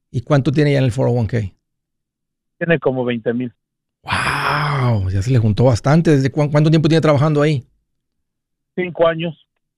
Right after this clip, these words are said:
Speaker 1: Fíjate, ya tiene veinte mil. Am,
Speaker 2: Ujú.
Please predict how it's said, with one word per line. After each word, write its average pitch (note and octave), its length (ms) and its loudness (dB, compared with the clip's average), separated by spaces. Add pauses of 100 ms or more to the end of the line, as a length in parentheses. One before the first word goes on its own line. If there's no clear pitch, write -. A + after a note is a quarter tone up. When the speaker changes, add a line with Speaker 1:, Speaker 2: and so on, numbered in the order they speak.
(340)
Speaker 1:
Fíjate, - 440 -8
ya E3 120 -4
tiene E3 200 -4
veinte C3+ 360 0
mil. C#3 480 -2 (640)
Am, G#2+ 960 2
Speaker 2:
Ujú. B2 300 -12